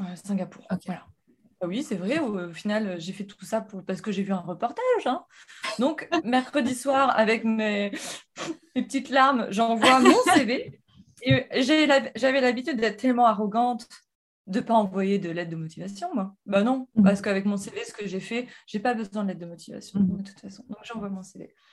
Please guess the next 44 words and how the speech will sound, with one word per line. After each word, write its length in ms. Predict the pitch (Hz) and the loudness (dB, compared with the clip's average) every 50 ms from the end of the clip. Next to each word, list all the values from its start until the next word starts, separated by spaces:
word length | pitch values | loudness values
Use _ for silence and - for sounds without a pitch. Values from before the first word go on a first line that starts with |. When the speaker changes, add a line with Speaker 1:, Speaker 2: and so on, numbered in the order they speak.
| _ _ _ _ | _ _ _ _
Speaker 1:
Ok, 260 | - 208 - - - - - | -10 -10 -10 -10 -14 -14 -12
bon, 140 | 165 160 165 | -12 -12 -8
je 120 | 165 196 | -4 -4
vais 20 | |
me 80 | 196 196 | -4 -4
coucher. 260 | 196 - - - 226 | -4 -8 -8 -6 -4
Le 60 | 240 | -2
lendemain 300 | 208 190 196 190 208 208 | -2 -2 -2 -2 -4 -4
matin, 300 | 196 190 190 185 - 214 | -6 -6 -6 -6 -8 -10
je 100 | 208 196 | -12 -10
me 80 | 175 170 | -12 -14
réveille 400 | 170 170 170 180 196 208 208 185 | -12 -12 -12 -10 -10 -10 -10 -10
le 120 | 170 170 | -10 -12
jeudi. 480 | 165 160 165 175 185 170 196 254 302 - _ _ _ _ _ _ _ _ _ _ _ _ _ _ _ _ _ _ | -12 -12 -14 -14 -14 -14 -14 -18 -20 -20 _ _ _ _ _ _ _ _ _ _ _ _ _ _ _ _ _ _
Le 120 | 208 208 | -4 -2
gars, 360 | 208 208 202 214 240 262 240 214 | -2 0 0 0 0 0 -2 -2
euh, 240 | 190 185 180 175 170 | -4 -4 -6 -6 -10
veut 180 | 170 170 202 | -6 -4 -4
me 100 | 220 208 | -2 -2
rencontrer. 440 | 202 208 208 202 196 196 202 196 - _ _ _ _ - - | -2 -2 -4 -4 -6 -6 -8 -10 -14 _ _ _ _ -12 -10
Ok. 300 | - 208 214 220 202 - 208 - - - _ _ _ _ _ _ - | -8 -6 -6 -6 -6 -6 -6 -8 -8 -14 _ _ _ _ _ _ -6
Euh, 500 | 202 190 185 180 180 180 175 180 180 175 180 185 196 196 _ _ _ _ _ _ - | -4 -4 -4 -4 -4 -6 -6 -8 -8 -10 -12 -14 -18 -20 _ _ _ _ _ _ -8
euh, 60 | 202 | -8
pour 320 | 196 196 240 240 233 220 | -6 -6 -6 -4 0 0
un 80 | 226 214 | 0 0
restaurant 420 | 208 226 214 - 226 208 214 240 | 0 -2 -4 -4 -2 0 0 2
à 80 | 247 220 | 0 0
Singapour. 480 | - 214 202 190 185 170 - 196 214 - _ _ _ _ _ _ _ _ _ _ _ - | 0 -2 -4 -4 -4 -6 -12 -18 -20 -20 _ _ _ _ _ _ _ _ _ _ _ -4
Speaker 2:
Ok. 160 | 202 196 - 202 170 - - _ | -4 0 2 2 2 2 -2 _
Speaker 1:
Ok, 180 | 208 214 - 233 440 - - | -8 -6 -4 -4 -6 -4 -4
Speaker 2:
Wow. 80 | - 170 | 0 4
Speaker 1:
bah, 200 | 175 180 185 180 | 4 4 6 4
vas-y, 260 | 185 202 220 294 427 | 2 0 0 0 -2
on, 400 | 349 220 208 202 190 190 190 - | -2 0 -2 -2 -2 -4 -6 -6
on 100 | - 220 | -6 -6
se, 140 | 220 - 233 | -6 -4 -6
on 200 | 226 - 214 220 220 | -4 -2 -2 -2 0
se 60 | 196 | 2
voit, 220 | 233 320 370 - - - - 202 | 2 2 2 2 -2 -8 -6 -4
euh, 160 | 196 196 196 | -2 0 0
on 160 | 196 196 208 | 0 0 -2
fait 160 | 208 - 220 | -2 -2 -2
un 100 | 208 208 | 0 0
Zoom. 220 | 208 247 359 370 | 0 -2 -2 -4